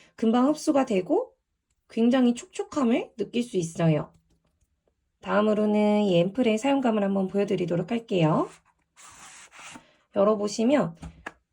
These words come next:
앰플 일곱 개가 있어요. 하루에 하나씩 사용을 하시면 되고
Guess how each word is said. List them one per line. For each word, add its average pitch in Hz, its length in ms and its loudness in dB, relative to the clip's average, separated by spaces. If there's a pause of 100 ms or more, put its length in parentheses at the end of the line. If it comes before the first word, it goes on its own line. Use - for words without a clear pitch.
(400)
앰플 233 300 2
일곱 285 440 2
개가 240 220 0
있어요. 180 600 0 (420)
하루에 294 680 6
하나씩 349 760 -2
사용을 285 380 0
하시면 233 340 -2
되고 185 460 -2